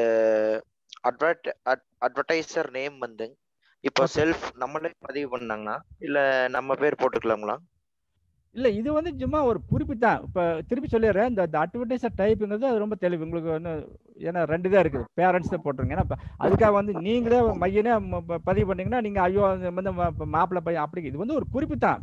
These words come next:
Speaker 2: பேரண்ட்ஸ்னா சரி, அவங்க உங்க, அ, பையன் அல்லது பொண்ணு வீட்டுக்காரங்க பதிவு பண்றதா அடுத்து, ஏன்னா அது நம்ம நிறைய நீளமா போட முடியாது இல்லையா, அதுக்காக parents போட்டிருக்கோம்.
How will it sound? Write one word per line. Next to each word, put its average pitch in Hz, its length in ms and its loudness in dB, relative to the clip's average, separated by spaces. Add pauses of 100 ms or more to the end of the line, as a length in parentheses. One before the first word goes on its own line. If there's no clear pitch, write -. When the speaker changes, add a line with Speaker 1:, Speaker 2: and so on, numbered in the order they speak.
Speaker 2:
பேரண்ட்ஸ்னா 196 500 0
சரி, 269 240 0
அவங்க 214 220 0
உங்க, 190 240 -2 (500)
அ, 170 160 -4
பையன் 220 360 2
அல்லது 247 260 4
பொண்ணு 233 280 0
வீட்டுக்காரங்க 220 680 0
பதிவு 196 280 2
பண்றதா 196 400 0
அடுத்து, 190 220 0
ஏன்னா 208 180 0
அது 170 200 -2
நம்ம 147 320 -8
நிறைய 202 240 2
நீளமா 220 480 0
போட 202 160 2
முடியாது 170 260 0
இல்லையா, 185 160 2
அதுக்காக 214 240 -2 (100)
parents 180 400 0
போட்டிருக்கோம். - 420 -4